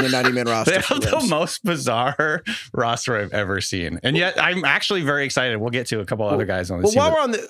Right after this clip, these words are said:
Speaker 1: while we're on the Rams, should we hit, Cam Akers is, like, a light sleep. May-, I might have to delve into, like, the comatose sleepers and do, like, a late round. This is,
Speaker 2: You
Speaker 1: like,
Speaker 2: wanna
Speaker 1: a
Speaker 2: jump
Speaker 1: later round
Speaker 2: around, just talk
Speaker 1: sleeper.
Speaker 2: about the rest of the Rams?
Speaker 1: Yeah,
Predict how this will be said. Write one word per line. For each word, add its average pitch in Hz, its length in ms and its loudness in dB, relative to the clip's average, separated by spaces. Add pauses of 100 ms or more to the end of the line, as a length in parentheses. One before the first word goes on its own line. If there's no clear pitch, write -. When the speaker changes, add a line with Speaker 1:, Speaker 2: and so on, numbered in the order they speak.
Speaker 1:
while 302 200 2
we're 302 100 2
on 262 60 0
the 220 100 2
Rams, 165 680 0
should - 180 -2
we 214 80 0
hit, 233 180 2 (220)
Cam 269 220 0
Akers 208 320 0
is, 156 100 -2
like, 170 120 0
a 151 40 2
light 143 260 0
sleep. 131 360 -2
May-, 165 180 0
I 160 120 2
might 202 180 2
have 196 140 -2
to 156 80 -4
delve 135 340 0
into, 127 220 -2
like, 120 180 -2
the 123 80 -6
comatose 117 540 0
sleepers - 580 -2 (100)
and 120 80 -2
do, 127 120 2
like, 120 160 0
a 120 40 2
late 120 220 2
round. 127 300 2
This 160 240 0
is, 127 40 2
Speaker 2:
You 143 60 8
Speaker 1:
like, 139 120 6
Speaker 2:
wanna 123 60 2
Speaker 1:
a - 40 6
Speaker 2:
jump 143 160 8
Speaker 1:
later 127 60 6
round 123 180 4
Speaker 2:
around, 127 100 2
just 131 160 2
talk 120 80 4
Speaker 1:
sleeper. 135 80 2
Speaker 2:
about 120 160 0
the 110 60 0
rest 110 240 -2
of 117 40 2
the 113 40 -2
Rams? 117 240 0
Speaker 1:
Yeah, 269 320 2